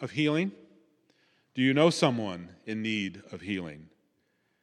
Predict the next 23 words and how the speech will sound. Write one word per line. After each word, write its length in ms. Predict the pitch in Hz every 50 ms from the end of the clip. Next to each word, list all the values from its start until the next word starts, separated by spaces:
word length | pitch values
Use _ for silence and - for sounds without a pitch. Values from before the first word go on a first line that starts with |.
| _ _ _ _ _ _
Come 240 | - - 185 202 196 196
to 120 | - 190
the 100 | 170 160
one 420 | 151 156 147 113 95 87 85 90 92
who 180 | 135 135 123 165
is 420 | 165 143 139 135 120 104 - - -
healer. 520 | - - 107 95 82 80 76 73 - - _ _ _ _ _ _ _ _ _ _ _ _ _ _
That's 240 | - 120 135 135 -
his 160 | - 135 -
character. 600 | - - 143 120 107 98 90 - - 78 76 82 _ _ _ _ _ _ _ _ _ _
That's 500 | 101 117 131 135 - - - - - - - _ _ _ _ _
who 180 | - 147 139 131
he 220 | 131 131 120 113
is. 460 | 104 87 78 82 85 - - - - _ _ _ _ _ _ _ _ _ _ _ _
That's 340 | 107 117 120 117 - - 120
what 160 | 113 113 113
he 100 | 113 110
does. 560 | 101 98 85 80 80 85 87 - - - - _ _ _ _ _ _ _ _ _ _
It's 180 | - 104 - -
his 160 | 120 107 95
name, 480 | 120 123 113 95 82 76 73 76 80 - _ _ _ _ _
Jehovah 640 | - 110 101 - 135 123 120 113 117 107 101 92 87 - - 104
Rapha. 400 | 107 107 104 - - 98 85